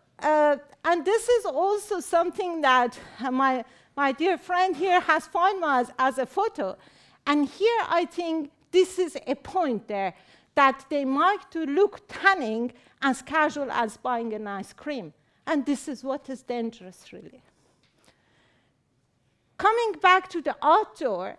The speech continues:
uh, the proportion of U V B and U V A during the day are very different. And I would like to pass on here a message that U V B is highest in the sky,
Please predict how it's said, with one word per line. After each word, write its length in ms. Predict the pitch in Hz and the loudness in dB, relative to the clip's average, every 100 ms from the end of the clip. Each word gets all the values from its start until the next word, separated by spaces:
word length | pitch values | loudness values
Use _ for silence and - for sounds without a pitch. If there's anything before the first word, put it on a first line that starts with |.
| - | -4
uh, 280 | 254 262 247 | 0 0 -2
the 100 | 269 | -8
proportion 680 | - 302 - 339 440 - 427 | -8 -10 -6 -2 -2 -4 -6
of 100 | 415 - | -6 -2
U 220 | 370 349 | 0 0
V 160 | 339 | -2
B 220 | 339 311 320 | -4 -4 -2
and 220 | 254 226 | -2 -2
U 140 | 269 | -4
V 160 | 254 226 | -4 -4
A 120 | 196 | -6
during 440 | 185 233 247 240 233 | -6 -6 -4 -4 -4
the 120 | 226 | -6
day 240 | 220 196 - | -6 -8 -6
are 180 | 208 190 | -6 -6
very 300 | 233 214 214 | -8 -8 -8
different. 480 | 247 - - - - _ _ _ _ _ | -12 -14 -18 -18 -20 _ _ _ _ _
And 120 | 294 | -2
I 100 | 302 | 0
would 240 | 294 320 285 | 0 -2 2
like 280 | 330 403 - | 2 2 0
to 80 | |
pass 280 | - 392 381 | -6 -4 -4
on 220 | 339 285 | -6 -6
here 200 | 285 294 | -6 -6
a 100 | 277 | -6
message 640 | 240 285 311 - - - - _ _ _ - | -4 -4 -4 -6 -12 -14 -20 _ _ _ 2
that 220 | 269 269 - _ _ - | 4 4 -4 _ _ -6
U 280 | 233 381 427 | 2 2 2
V 200 | 427 294 | 0 0
B 320 | 330 349 - | -4 -4 -6
is 160 | 262 - | -10 -10
highest 480 | - 311 302 277 - | -6 -2 -2 -4 -6
in 160 | 240 | -4
the 160 | 240 214 | -2 -2
sky, 440 | - - 254 202 | -4 -4 -4 -4